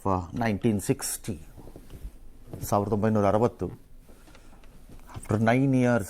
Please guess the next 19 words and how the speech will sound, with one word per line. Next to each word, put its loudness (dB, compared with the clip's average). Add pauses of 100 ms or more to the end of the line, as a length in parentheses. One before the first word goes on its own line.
(360)
ಒಂಬತ್ತು 0
ವರ್ಷ 2
ಆದ 6
ನಂತರ 2
ಆ 8
ಒಪ್ಪಂದ -2
ಎರಡು -2
ದೇಶಗಳ 6
ಮಧ್ಯೆ 2 (420)
ನಡೆದಿದ್ದಂಥದ್ದು. 0 (1120)
ಅದನ್ನ 4
ಕ್ಯಾನ್ಸಲ್ 2
ಮಾಡೋದು, -2
ವೀಸಾ 0
ಕ್ಯಾನ್ಸಲೇಷನ್ಸು, -6
ಅಟಾರಿ 2
and -4
ವಾಘಾ 2
ಬಾರ್ಡರ್‌ನ -4